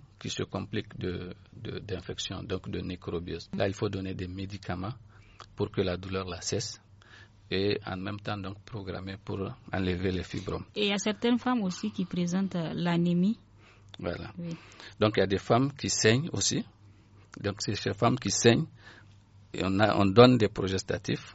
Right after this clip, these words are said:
Speaker 1: donc pour essayer donc, euh, d'arrêter le saignement et pour que le, l'organisme, euh, donc, euh, puisse, euh, reprendre.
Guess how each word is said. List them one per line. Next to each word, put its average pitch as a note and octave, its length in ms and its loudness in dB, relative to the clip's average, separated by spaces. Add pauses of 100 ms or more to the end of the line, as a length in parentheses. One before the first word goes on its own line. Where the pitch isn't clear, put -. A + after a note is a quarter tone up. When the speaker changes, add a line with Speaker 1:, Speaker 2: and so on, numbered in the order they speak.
(100)
Speaker 1:
donc G2+ 260 0
pour - 160 -2
essayer G2 460 -2
donc, G2 320 -6
euh, F#2 520 -4 (160)
d'arrêter G#2+ 400 8
le G2+ 120 2
saignement F2+ 420 -2 (880)
et F#2+ 260 -4
pour G2 240 -8
que G2+ 100 -2
le, F#2 340 0
l'organisme, F#2+ 800 -4
euh, F#2+ 280 -8 (100)
donc, G#2+ 320 -10
euh, G#2 180 -6 (160)
puisse, - 300 -4
euh, G2+ 100 -6 (280)
reprendre. F#2 500 -2